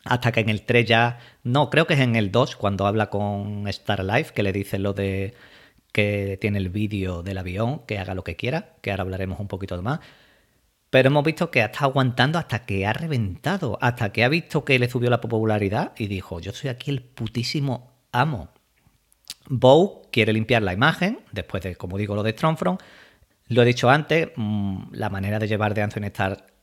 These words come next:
eh, el personaje es brutal, la sonrisa, las caras,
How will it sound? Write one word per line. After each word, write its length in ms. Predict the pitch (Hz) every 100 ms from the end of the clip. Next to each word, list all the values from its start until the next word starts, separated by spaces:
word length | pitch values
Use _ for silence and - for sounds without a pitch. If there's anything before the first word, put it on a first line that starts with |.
| _
eh, 380 | - 104 101 98
el 80 | 95
personaje 420 | 101 98 110 104
es 60 | 104
brutal, 580 | 98 92 127 131 139 - _
la 160 | - 101
sonrisa, 640 | - 90 95 110 - 107
las 140 | 104 90
caras, 500 | - 104 107 107